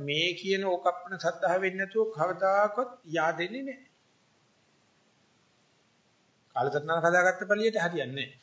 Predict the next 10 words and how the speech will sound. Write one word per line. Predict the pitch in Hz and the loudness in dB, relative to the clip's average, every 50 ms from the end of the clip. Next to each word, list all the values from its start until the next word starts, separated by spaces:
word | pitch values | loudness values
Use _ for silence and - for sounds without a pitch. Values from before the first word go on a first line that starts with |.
| - - _ | -20 -20 _
ආ, | - 151 | -12 -6
භාවනාවේ | 135 143 139 139 156 165 160 175 190 196 190 | -2 -2 0 0 0 0 2 2 2 2 2
ගෙතෙන් | 170 165 175 185 185 190 | 0 -2 0 -2 -2 0
ඇවිල්ලා | 170 135 135 151 175 196 214 208 | -2 0 0 2 2 2 2 2
තියෙන්න | 214 185 131 117 113 113 | 2 0 -2 -2 -2 -4
ඕනේ. | 113 113 123 147 214 - - - _ _ _ _ - | -4 -4 -4 -4 -6 -8 -10 -18 _ _ _ _ -6
අපට | 156 156 170 165 170 | -2 0 0 0 2
පස්සේ | 165 170 185 175 - - 269 | 2 2 0 0 0 -4 -4
බුදුරජාණන් | 202 180 156 147 143 135 131 123 123 123 123 | -4 -4 -4 -4 -2 0 2 2 2 0 -2
වහන්සේ | 120 120 117 120 170 247 | -2 -2 -2 -2 -2 -2